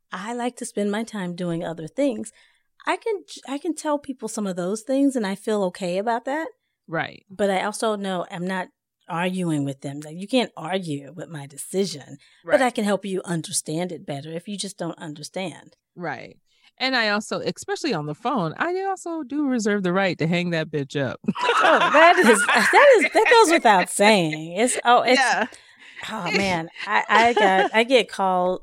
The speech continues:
Speaker 1: well, because we get marketed to so often.
Speaker 2: Yeah.
Speaker 1: Um, it's only, it's actually healthy to say no because we get too many bids for our money and bids
Speaker 2: Mm-hmm.
Speaker 1: for this and that. And, yeah, you, you just gotta know you gotta say no.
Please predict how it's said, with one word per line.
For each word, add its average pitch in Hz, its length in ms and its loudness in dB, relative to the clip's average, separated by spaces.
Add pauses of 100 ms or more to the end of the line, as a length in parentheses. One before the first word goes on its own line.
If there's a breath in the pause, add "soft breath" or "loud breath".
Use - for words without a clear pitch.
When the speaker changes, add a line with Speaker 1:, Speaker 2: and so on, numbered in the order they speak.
Speaker 1:
well, 247 200 -4
because 285 320 -4
we 285 100 -4
get 285 180 0
marketed 240 520 0
to 190 180 -6
so 190 280 0
often. 196 580 -6 (120)
Speaker 2:
Yeah. 143 340 -2 (420)
Speaker 1:
Um, 190 320 -12 (180)
it's - 160 -8
only, 277 400 -4 (220)
it's 233 260 -6
actually 240 340 -6
healthy 196 640 -6
to 202 320 -8
say 294 360 -2
no 160 400 -4
because 196 320 -8
we 214 220 -6
get 254 300 0
too 190 220 -4
many 175 360 -2 (420 soft breath)
bids 180 320 0
for 165 140 -8
our 165 260 -4
money 165 480 -4
and 170 320 -6
bids 170 320 -4
Speaker 2:
Mm-hmm. - 100 -20
Speaker 1:
for 165 160 -4 (100)
this 170 200 -4
and 165 180 -6
that. 156 260 -8 (540 soft breath)
And, 190 520 -8 (260)
yeah, 233 300 -8 (100)
you, 220 120 -12 (640)
you 208 100 -14
just 202 220 -10
gotta 233 180 -4
know 208 140 -2
you 220 120 0
gotta 190 160 -2
say 190 220 -6
no. 202 320 0